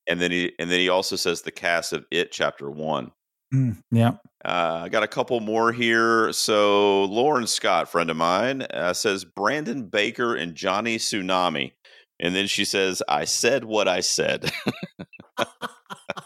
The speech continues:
Speaker 1: So sticking to
Speaker 2: Love
Speaker 1: her
Speaker 2: it.
Speaker 1: guns there.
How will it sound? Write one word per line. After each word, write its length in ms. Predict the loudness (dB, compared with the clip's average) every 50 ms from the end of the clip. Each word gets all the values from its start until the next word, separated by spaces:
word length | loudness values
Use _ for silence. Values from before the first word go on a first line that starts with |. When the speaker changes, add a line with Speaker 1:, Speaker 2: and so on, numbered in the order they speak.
| -14 -16 -14 -14 -18 -18 _ _ -20 -20 -14 -8 -6
Speaker 1:
So 680 | -4 -2 -2 -2 0 0 0 2 2 2 4 4 4
sticking 480 | 2 2 2 2 0 0 0 -2 -2 -2
to 140 | 0 2 4
Speaker 2:
Love 80 | 4 4
Speaker 1:
her 140 | 4 2 2
Speaker 2:
it. 60 | 0
Speaker 1:
guns 360 | 0 0 0 -2 -4 -6 -6 -8
there. 180 | -6 -8 -8